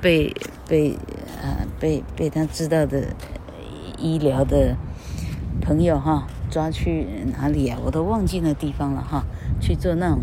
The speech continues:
六星级的健检哈，就你，你，你，你，就跟一个白痴一样的哈，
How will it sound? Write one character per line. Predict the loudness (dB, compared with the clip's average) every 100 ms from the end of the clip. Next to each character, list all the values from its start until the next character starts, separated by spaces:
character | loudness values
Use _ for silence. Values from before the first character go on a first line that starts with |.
| 4
六 | 8 8
星 | 6 4 4
级 | 2 2
的 | 2
健 | 4 4 4
检 | 0 -4 -2
哈， | -4 -4 -12 -16 -12
就 | -6 -2
你， | 0 0
你， | -2 -4 -4
你， | -4 -4 -6
你， | -6 -6 -4
就 | -4
跟 | 0 2
一 | 4
个 | 4
白 | 2 0
痴 | 0 0
一 | 4
样 | 6 6
的 | 6
哈， | 4 2